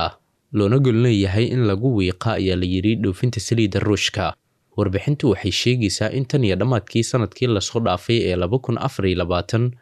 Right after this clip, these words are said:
ay kordheen weerarada qaraxyada ah ee lagu beegsanayo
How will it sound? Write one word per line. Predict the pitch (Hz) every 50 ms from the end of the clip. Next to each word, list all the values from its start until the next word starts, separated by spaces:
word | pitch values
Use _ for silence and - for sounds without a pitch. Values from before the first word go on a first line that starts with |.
| _ _ _ _ _ _
ay | - 98 101
kordheen | - - 110 98 90 95 104 113 127
weerarada | 123 110 101 95 95 107 131 123 120
qaraxyada | - - - - - - - 123 127 113 101 90 101 107
ah | 98 104 110 -
ee | 87 92 92
lagu | 92 92 92 107 135
beegsanayo | 131 120 104 95 92 - - 117 107 95 92 95 98